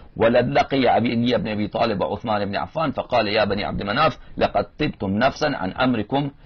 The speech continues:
يليه غيركم، فأما أبو بكر فلم يحفلها عليه، وأما عمر فأضغ-، فأضغنها، فاضطغنها عليه، جعله ضغنا في قلبه.'"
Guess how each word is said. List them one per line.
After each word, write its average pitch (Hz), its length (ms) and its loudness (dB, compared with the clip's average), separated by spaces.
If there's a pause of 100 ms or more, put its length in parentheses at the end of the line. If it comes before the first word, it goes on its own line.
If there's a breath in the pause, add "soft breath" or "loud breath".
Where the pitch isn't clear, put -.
(180 soft breath)
يليه 110 380 4
غيركم، 160 460 0
فأما 113 500 0
أبو 107 140 0
بكر 104 240 2
فلم 139 300 -2
يحفلها 151 440 -4
عليه، 151 380 0 (460 soft breath)
وأما 120 440 2
عمر 151 340 2
فأضغ-، 98 540 0 (320)
فأضغنها، 110 1400 2 (440)
فاضطغنها 110 800 2
عليه، 85 360 0 (280)
جعله 131 360 2
ضغنا 104 400 0
في - 140 -8
قلبه.'" - 320 -10